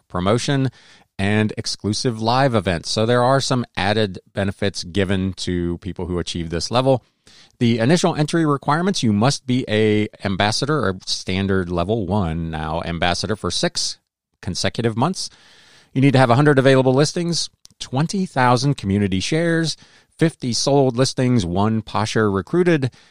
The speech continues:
a four point seven or better seller rating,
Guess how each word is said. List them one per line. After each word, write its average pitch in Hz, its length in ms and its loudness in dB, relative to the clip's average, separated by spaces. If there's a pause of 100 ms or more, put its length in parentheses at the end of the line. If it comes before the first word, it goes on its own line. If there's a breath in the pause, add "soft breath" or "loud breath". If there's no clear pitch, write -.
(120 soft breath)
a 98 140 -2
four 185 260 0
point 156 340 -6
seven 135 480 0
or 104 200 0
better 113 340 2
seller 113 340 2
rating, 107 400 2